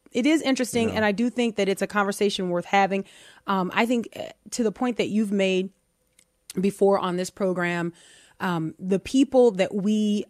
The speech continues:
Speaker 1: you know, tend to agree with could strongly suggest, you know, where we ought not to be. <laughs> Like, sometimes the people that we find ourselves on the same side of,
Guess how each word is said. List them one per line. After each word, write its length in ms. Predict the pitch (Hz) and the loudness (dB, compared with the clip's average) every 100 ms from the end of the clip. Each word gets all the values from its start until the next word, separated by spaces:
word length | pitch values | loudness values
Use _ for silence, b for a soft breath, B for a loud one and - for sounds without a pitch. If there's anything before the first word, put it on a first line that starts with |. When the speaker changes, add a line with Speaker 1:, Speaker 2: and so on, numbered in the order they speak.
| _ _ | _ _
Speaker 1:
you 220 | - 214 | -8 -2
know, 180 | 196 180 | 0 -2
tend 340 | 175 - 220 214 | -4 -4 -2 0
to 160 | 202 | -2
agree 340 | 175 170 196 202 | -2 -2 0 2
with 240 | 185 175 _ _ _ _ _ - | 0 -2 _ _ _ _ _ -12
could 440 | - 277 240 185 | -2 0 0 -2
strongly 560 | - - 226 214 214 202 | -10 -6 -4 -2 0 -2
suggest, 760 | - 180 156 185 185 - - b b b b b - | -2 -4 -2 0 0 -2 -10 b b b b b -4
you 80 | 196 | 0
know, 100 | 185 | 2
where 220 | 185 190 | 2 2
we 160 | 196 196 | 2 2
ought 220 | 180 185 | 2 0
not 240 | 180 - | -2 0
to 80 | 208 | 2
be. 180 | 208 233 | 4 4
<laughs> 60 | - | 6
Like, 300 | 247 196 214 | 6 6 -2
sometimes 500 | 214 240 254 214 202 | -2 0 2 2 2
the 100 | 196 | -2
people 260 | 185 220 214 | -2 2 2
that 160 | 190 190 | 2 0
we 140 | 202 | -4
find 300 | 208 190 190 | 0 0 2
ourselves 360 | 185 - 185 175 | 0 0 0 0
on 100 | 175 | -6
the 80 | |
same 260 | - 185 175 | -4 -4 -4
side 300 | - 175 175 | -2 -2 -2
of, 220 | 170 175 | -6 -10